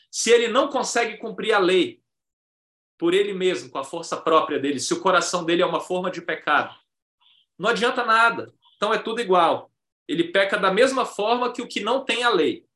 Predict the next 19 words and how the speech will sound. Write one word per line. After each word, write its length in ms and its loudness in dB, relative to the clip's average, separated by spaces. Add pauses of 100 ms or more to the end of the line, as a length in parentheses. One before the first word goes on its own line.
(500)
Essa 280 -2
é 20 4
a 40 2
grande 320 -2
questão. 600 -4 (540)
Olha 200 4
só 460 2
o 80 -4
que 140 0
que 120 -6
Paulo 300 2
fala 260 0
aqui 160 -12
no 100 -10
verso 340 -4
cinco 460 -10 (640)
do 120 -8
capítulo 540 -4
três. 540 -8